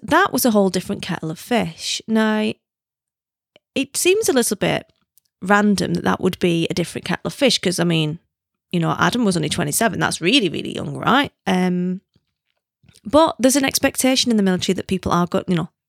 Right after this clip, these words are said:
are gonna die at some point, or it's a very high likelihood that that's gonna happen. So when it does happen, it's not unexpected. But I guess part of being and doing that, that life and that moving around thing that I've done is that my home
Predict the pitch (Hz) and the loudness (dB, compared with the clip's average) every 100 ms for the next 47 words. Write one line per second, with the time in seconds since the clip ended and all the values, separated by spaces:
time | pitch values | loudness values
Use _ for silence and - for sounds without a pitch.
0 | _ - 185 185 185 185 170 - - 180 | _ -2 0 0 -2 0 0 0 -2 -4
1 | - 180 180 170 - 185 185 180 185 180 | -2 -4 -2 -2 -2 0 0 0 0 0
2 | 180 - _ - - - - 208 247 240 | 0 -6 _ -20 -20 -18 0 2 4 4
3 | 202 185 - - 180 - 170 160 233 - | 2 2 0 -2 -2 -2 -2 0 0 -2
4 | 175 170 214 233 - 330 - 180 - 175 | -2 0 2 2 2 0 0 -2 -2 -2
5 | 175 - - 196 160 160 - - - - | -2 -4 -4 -2 -2 -6 -6 -6 -6 -8
6 | - - - - - - - - - - | -12 -12 -16 -20 -20 -20 -20 -20 -20 -20
7 | - - 254 240 - _ _ _ _ _ | -8 2 4 4 2 _ _ _ _ _
8 | _ _ _ - 220 359 - 247 - 175 | _ _ _ 0 2 2 2 2 2 0
9 | 180 254 294 254 _ _ _ - 190 208 | 2 2 0 -2 _ _ _ -4 0 2
10 | 247 226 - - 185 - - 180 185 196 | 2 2 -2 -6 -6 -6 -2 0 2 2
11 | 196 185 - 196 196 185 180 180 180 180 | 0 -2 2 2 2 2 2 0 -2 -2
12 | - 175 277 254 - 208 - 220 226 214 | -4 -4 0 0 0 -2 -2 -2 0 0
13 | 247 294 320 320 | 0 0 -2 -6